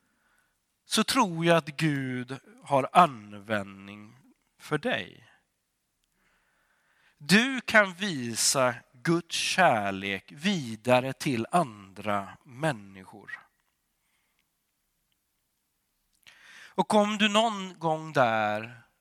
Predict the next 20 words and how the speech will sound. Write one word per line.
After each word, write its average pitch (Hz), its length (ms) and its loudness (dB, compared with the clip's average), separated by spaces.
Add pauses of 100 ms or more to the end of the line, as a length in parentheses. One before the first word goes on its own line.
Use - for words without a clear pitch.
(160)
när 139 140 -4
du 147 100 -6
säger 190 500 0
detta, 107 640 -2
"Ja, 180 200 -4
men 233 240 -8
du, 202 200 -2
jag 170 160 2
vill 165 220 -6
följa 151 460 -2
dig, 147 180 -2
Gud, 143 340 -8
jag 143 100 0
vill 147 140 -8
vara 151 280 2
med 147 360 0
dig, 123 160 -4
jag 135 200 -4
vill 143 140 -10
visa 135 920 -2